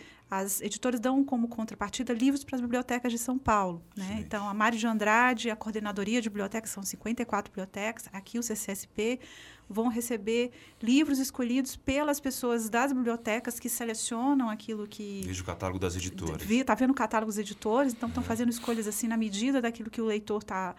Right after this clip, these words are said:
Speaker 2: Legal.
Speaker 1: tá procurando. É muito legal isso,
Speaker 2: Legal.
Speaker 1: porque é uma coisa que todo mundo vai ganhar, né? A
Speaker 2: Uhum,
Speaker 1: cidade
Speaker 2: sem dúvida.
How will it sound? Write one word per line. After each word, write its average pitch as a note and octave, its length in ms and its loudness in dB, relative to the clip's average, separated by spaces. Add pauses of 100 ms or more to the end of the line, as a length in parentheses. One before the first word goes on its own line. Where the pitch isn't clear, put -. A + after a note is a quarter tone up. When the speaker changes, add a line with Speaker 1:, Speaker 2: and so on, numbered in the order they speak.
(160)
Speaker 2:
Legal. G2 240 -4
Speaker 1:
tá G3+ 180 4
procurando. A3 720 2
É G#3+ 60 0
muito B3 320 4
legal B3 300 4
isso, B3+ 140 2
Speaker 2:
Legal. - 80 -8
Speaker 1:
porque B3 400 0
é A3+ 280 2
uma A#3+ 120 4
coisa C4+ 200 2
que C4 100 -2
todo E4+ 220 4
mundo D#4+ 180 4
vai C#4 120 8
ganhar, G#3+ 340 2
né? G#3 80 -4
A A3 40 -2
Speaker 2:
Uhum, A3+ 60 -2
Speaker 1:
cidade A#3 500 2
Speaker 2:
sem C#4 180 4
dúvida. - 240 -4